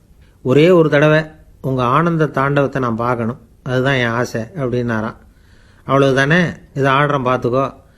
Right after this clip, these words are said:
அப்படின்னு சொல்லி ஆட ஆரம்பிச்சார். அப்படி ஆடும்பொழுது அவர் கையில இருந்த உடுக்கை இயல்பாவே அசைய ஆரம்பிச்சுது. அந்த சத்தம் பார்வதி காதுல விழுந்தது. அவ்வளவுதான்.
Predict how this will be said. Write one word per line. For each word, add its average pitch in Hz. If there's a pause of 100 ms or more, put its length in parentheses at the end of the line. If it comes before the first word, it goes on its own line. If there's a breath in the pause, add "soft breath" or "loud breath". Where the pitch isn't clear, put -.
(280 soft breath)
அப்படின்னு 143
சொல்லி 131
ஆட 147
ஆரம்பிச்சார். 120 (580 soft breath)
அப்படி 135
ஆடும்பொழுது 175
அவர் 170
கையில 185
இருந்த 160
உடுக்கை 165
இயல்பாவே 165
அசைய 151
ஆரம்பிச்சுது. 123 (180)
அந்த 156
சத்தம் 156
பார்வதி 160
காதுல 139
விழுந்தது. 120
அவ்வளவுதான். 131